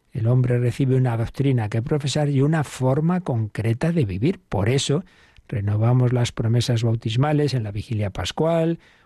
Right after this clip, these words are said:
o en la confirmación, o en la comunión, y decimos, "¿Crees en Dios Padre?". "Sí, creo". "¿Renuncias a Satanás?". "Sí, renuncio". Claro, es una fe y una forma de vivir, una forma de vivir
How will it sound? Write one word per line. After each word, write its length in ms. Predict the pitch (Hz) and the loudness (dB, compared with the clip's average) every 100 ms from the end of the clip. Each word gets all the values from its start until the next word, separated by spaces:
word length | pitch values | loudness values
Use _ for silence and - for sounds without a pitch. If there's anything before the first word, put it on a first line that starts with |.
| _ | _
o 120 | 135 | -10
en 140 | 107 101 | -6 -6
la 340 | 95 92 95 | -6 -6 -6
confirmación, 960 | - 110 120 104 98 - 151 175 170 147 | -4 -2 0 0 0 0 0 2 0 -2
o 20 | |
en 60 | |
la 120 | 107 101 | -6 -8
comunión, 360 | 113 117 139 | -6 -2 0
y 40 | 151 | 0
decimos, 480 | 123 127 117 107 - | 0 0 -2 -4 -4
"¿Crees 360 | 143 208 190 | 0 0 0
en 120 | 196 | 0
Dios 240 | 190 190 165 | 0 0 -2
Padre?". 180 | 185 151 | -2 -2
"Sí, 200 | 156 139 | 0 0
creo". 260 | 143 131 | 2 2
"¿Renuncias 640 | 123 160 180 208 196 185 175 | 2 2 2 2 0 -2 -2
a 40 | |
Satanás?". 440 | 165 180 185 175 | -4 -4 -2 -2
"Sí, 100 | - | 0
renuncio". 540 | 165 139 131 156 151 - | 0 0 0 -2 -4 -8
Claro, 320 | 98 95 202 - - - _ - | -6 -4 -4 -6 -20 -20 _ -4
es 220 | 131 - | -2 2
una 200 | 139 160 | 2 2
fe 240 | - 190 - | 0 -2 2
y 100 | 139 | 2
una 220 | 160 170 | 2 0
forma 380 | - 151 190 220 | -2 -2 -2 -2
de 120 | 143 | -4
vivir, 440 | 104 101 220 208 _ | -4 -2 -2 -4 _
una 260 | - 127 147 | -4 0 0
forma 280 | 160 180 208 | 0 0 0
de 120 | 120 | -2
vivir 380 | 92 95 214 | -4 -2 -2